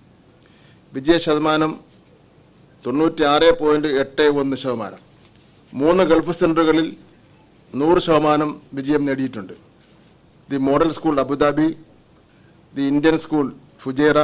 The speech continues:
ദി ഇന്ത്യൻ മോഡൽ സ്കൂൾ ഷാർജ. ലക്ഷദ്വീപ് സെന്ററുകളുടെ പരീക്ഷാഫലം. ആകെ പരീക്ഷാ കേന്ദ്രങ്ങൾ ഒൻപത്. പരീക്ഷ എഴുതിയ വിദ്യാർത്ഥികൾ ഇരുന്നൂറ്റി എൺപത്തി അഞ്ച്. ഉന്നത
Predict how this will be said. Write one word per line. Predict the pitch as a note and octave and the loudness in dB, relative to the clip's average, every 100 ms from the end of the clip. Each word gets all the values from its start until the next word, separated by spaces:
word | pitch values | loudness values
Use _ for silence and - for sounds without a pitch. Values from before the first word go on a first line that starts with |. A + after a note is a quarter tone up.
| D#3 - - _ _ _ _ _ - _ _ C#3+ | -2 -10 -20 _ _ _ _ _ -20 _ _ -4
ദി | C#3+ | 0
ഇന്ത്യൻ | D3 D3+ E3 - - - C3 | 2 2 2 0 -10 -8 -2
മോഡൽ | D3+ D#3+ - | 0 0 -2
സ്കൂൾ | D3 A#2+ - | -2 -2 -2
ഷാർജ. | C3 B2+ A#2 - - - _ _ _ _ _ _ _ _ | -2 -2 -4 -12 -16 -20 _ _ _ _ _ _ _ _
ലക്ഷദ്വീപ് | B2+ C3 E3 F3 E3+ | -8 -2 4 4 4
സെന്ററുകളുടെ | E3 D3+ D3+ D3 C#3 | 2 0 0 0 -4
പരീക്ഷാഫലം. | C3+ B2 A#2 G2+ - - - _ _ - _ - - | -6 -8 -10 -10 -14 -20 -20 _ _ -20 _ -8 -2
ആകെ | D#3+ F3+ | 2 2
പരീക്ഷാ | D3+ D#3+ F3 E3 | 2 0 2 2
കേന്ദ്രങ്ങൾ | D#3+ D#3 D#3 D3 | 2 0 0 0
ഒൻപത്. | C3+ C#3+ C#3 G2 - _ _ _ _ _ _ _ _ _ | 0 0 -2 -4 -16 _ _ _ _ _ _ _ _ _
പരീക്ഷ | B2 D#3 D#3+ E3 | -2 0 2 2
എഴുതിയ | D#3+ D#3 | 2 2
വിദ്യാർത്ഥികൾ | D3 D#3 D3 D#3+ E3 - - _ - C3+ | 2 0 2 0 0 -2 -16 _ -10 -8
ഇരുന്നൂറ്റി | C#3+ D#3 E3 - E3+ - C3+ | -4 0 0 0 -4 -2 -6
എൺപത്തി | C#3 C#3+ D3 D#3+ B2 | -2 -2 -2 -4 -4
അഞ്ച്. | C#3 C3+ - - _ _ - - _ _ _ _ _ _ - | -4 -6 -10 -14 _ _ -20 -20 _ _ _ _ _ _ -6
ഉന്നത | C#3 E3+ | 0 2